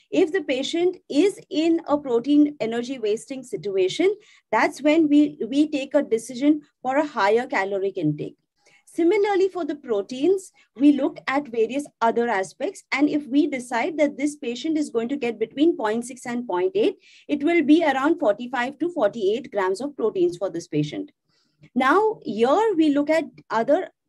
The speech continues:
aspects of the diet prescription, that is your carbohydrates, fats, which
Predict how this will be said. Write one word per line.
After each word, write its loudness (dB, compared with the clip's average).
aspects -4
of -2
the -6
diet 0
prescription, -2
that 0
is -4
your 0
carbohydrates, -4
fats, -6
which 2